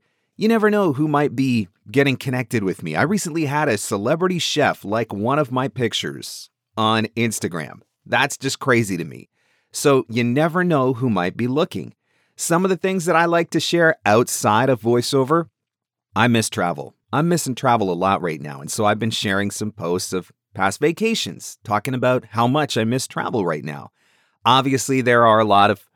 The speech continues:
food pictures. There are a lot of pictures of me smoking meats and baking cheesecakes and things of that nature because, hey, that's part of who I am. It's part of what I do.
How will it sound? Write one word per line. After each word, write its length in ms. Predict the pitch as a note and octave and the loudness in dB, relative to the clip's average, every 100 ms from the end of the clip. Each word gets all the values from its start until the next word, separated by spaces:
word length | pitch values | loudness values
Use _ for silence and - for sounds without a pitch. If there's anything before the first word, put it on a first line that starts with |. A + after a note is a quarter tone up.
| _ | _
food 300 | - G2 D#2 | -6 -4 -4
pictures. 480 | E2 D2 - A1 - | -6 -8 -8 -10 -4
There 200 | F2+ G2+ | 0 2
are 120 | G#2 | 2
a 60 | G#2 | 2
lot 240 | G#2 A2+ | 4 2
of 100 | G2+ | 0
pictures 480 | G#2+ G#2+ A2+ A2+ G2 | -6 -4 -2 -4 -4
of 120 | F2 | -6
me 340 | G2 G#2 G#2 _ _ _ | -2 -2 -2 _ _ _
smoking 560 | - C#3 B2+ B2+ B2 A#2 | -8 0 0 2 2 4
meats 440 | B2 A#2+ - - | 4 2 -2 -6
and 240 | F#2 E2+ - _ - | -6 -8 -12 _ -2
baking 340 | B2 C#3 B2+ | 0 0 -4
cheesecakes 760 | - D3 A#2 - A2+ G#2+ - F#2+ | -2 -2 -2 2 4 4 0 -8
and 300 | F2 D#2+ - | -8 -8 -2
things 340 | B2+ C3+ A#2 | -2 0 -2
of 120 | B2 | 0
that 240 | A2+ A2+ F#2+ | 2 2 2
nature 380 | G2 G2+ A2 | -4 -2 -2
because, 360 | G#2+ A2+ B2+ A#2+ | -4 -4 -4 -4
hey, 120 | G3 | -6
that's 260 | - F#2 - | -6 -10 -10
part 340 | _ F#2+ F2+ | _ -2 0
of 120 | G#2 | -2
who 220 | - F#2 F2+ | -6 -6 -4
I 120 | A2 | -4
am. 300 | B2 B3+ - | -4 -6 -10
It's 160 | - | -12
part 240 | - D2 E2 | -10 -6 -4
of 100 | G2 | -2
what 160 | A#2+ | -2
I 120 | B2+ C#3 | 0 0
do. 380 | E3+ A3 F2+ | -2 -2 -2